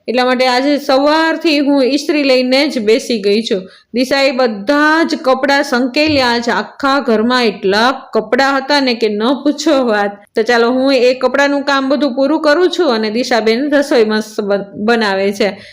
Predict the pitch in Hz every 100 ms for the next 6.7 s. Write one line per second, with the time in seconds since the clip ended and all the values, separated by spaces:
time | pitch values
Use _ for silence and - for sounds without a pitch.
0 | - - 240 262 285 302 285 277 285 269
1 | 262 262 254 247 247 233 262 254 254 262
2 | 359 302 - 294 - - - 254 302 294
3 | 285 277 269 254 254 302 330 - - 226
4 | 294 302 330 320 330 277 269 269 269 262
5 | 233 233 302 - 240 330 330 277 226 208
6 | 202 202 208 247 214 214